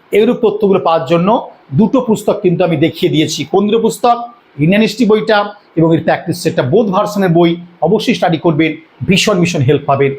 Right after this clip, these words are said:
আর যারা ডব্লিউবিসিএস ইতিহাস অপশনাল নেন, এই দুটো বই প্রিলিমিনারি হয়ে যাবে। একটাই বই বলে যাচ্ছি, নিউ এডিশন চব্বিশ সালে বেরিয়ে গেছে, বিশ্বাস রাখবেন।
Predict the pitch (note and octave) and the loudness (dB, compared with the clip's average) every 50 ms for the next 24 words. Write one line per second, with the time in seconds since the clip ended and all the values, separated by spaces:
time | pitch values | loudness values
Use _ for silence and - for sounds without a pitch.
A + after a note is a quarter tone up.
0 | - - _ _ - _ E3 E3+ E3+ F3+ F#3 D#3 C#3+ F3 F3 G#3 A#3+ B3 C4 G#3 | -10 -18 _ _ -10 _ -2 -2 0 0 0 0 0 0 0 2 2 2 2 0
1 | - - C#4 B3+ A#3+ A3 B3+ G3+ - - G#3+ G#3+ G3 - - - A3+ A#3 A#3 - | 2 2 2 2 2 0 -2 -2 0 2 2 2 0 0 0 0 0 0 -2 -2
2 | - D4+ D4+ D#4 D4+ C#4 B3+ A3+ G#3 F3+ D#3+ C#3+ B2 - - _ _ _ _ - | -2 0 2 2 2 2 2 2 0 -2 -2 -4 -6 -10 -14 _ _ _ _ 0
3 | G#3 A#3+ A#3+ A#3+ G3 B3 A3+ A#3 A3+ A#3 G#3+ F#3 G3 F#3 F#3+ F3+ F3 E3 E3+ D#3+ | 0 2 2 0 0 2 2 2 2 2 0 0 2 2 2 2 2 2 2 2
4 | D#3+ D#3+ D#3+ D#3+ D#3 D3+ - - _ _ _ G3 A3+ A3 - - - - B3 A#3 | 2 2 2 0 0 -2 -6 -14 _ _ _ -6 -6 -6 -6 -8 -4 0 0 0
5 | A3 F#3 G3+ G3+ F3 F3+ - C4+ D#3+ E3+ E3 - - - D#3 D#3+ F#3 A3+ B3 A#3+ | 2 2 2 2 4 2 2 2 2 0 -2 -2 -2 0 2 2 4 4 4 2
6 | A3+ A3+ - - A3+ G#3 - - G3 F3 F3 F#3+ - - G3+ F#3+ F3 E3 E3 E3 | 2 0 0 0 0 0 0 0 0 2 2 0 0 0 0 0 0 2 0 0
7 | E3+ D#3 D#3+ D#3 - - D#3+ C#3+ - _ _ _ _ _ _ E3 G#3 G#3 - - | 0 0 -2 -2 -2 -4 -4 -4 -6 _ _ _ _ _ _ 2 2 2 2 0
8 | A3 F3 F#3 F3 D#3+ D3 E3+ E3 C3 | 2 2 2 0 0 0 -2 -2 -2